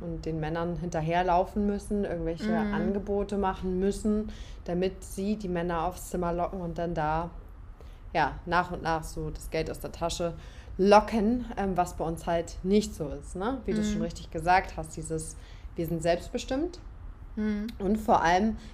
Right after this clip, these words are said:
Speaker 1: wenn die Männer zu uns in die Camp kommen, haben wir die Wahl zu sagen, wir machen das oder wir machen das halt nicht. Und der Unterschied ist, sie kommen zu uns, nicht wir zu denen.
Speaker 2: Mhm. Das stimmt auch, ja. Es ist halt auch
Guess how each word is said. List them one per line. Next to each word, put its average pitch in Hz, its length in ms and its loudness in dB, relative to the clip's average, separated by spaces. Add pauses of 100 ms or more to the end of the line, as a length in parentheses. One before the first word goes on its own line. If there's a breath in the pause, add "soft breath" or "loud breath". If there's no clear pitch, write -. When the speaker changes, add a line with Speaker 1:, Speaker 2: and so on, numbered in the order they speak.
(120)
Speaker 1:
wenn 208 240 4
die 214 100 4
Männer 196 340 2
zu 196 120 -6
uns 180 120 -6
in 170 100 -4
die 165 100 -2
Camp 185 300 -2
kommen, 190 240 0
haben 170 160 0
wir 170 80 0
die 156 180 -4
Wahl 175 320 8
zu 165 120 -6
sagen, 165 360 0
wir 151 80 -2
machen 147 300 -4
das 151 220 -6
oder 139 200 -6
wir 135 80 -8
machen 139 240 -10
das - 220 -10
halt - 120 -10
nicht. - 300 -4
Und 214 200 4
der 180 100 2
Unterschied 170 420 -4
ist, 160 140 -6 (120)
sie 160 100 -6
kommen 185 440 0
zu - 160 -12
uns, 180 380 -2
nicht 151 260 -6
wir 196 180 0
zu 135 140 -8
denen. 143 400 -2 (400)
Speaker 2:
Mhm. 220 460 2 (600)
Das 208 120 -8
stimmt 202 320 -10
auch, - 580 -12
ja. 226 140 -8 (680 loud breath)
Es - 60 -12
ist 220 140 -4
halt 269 180 2
auch 240 280 0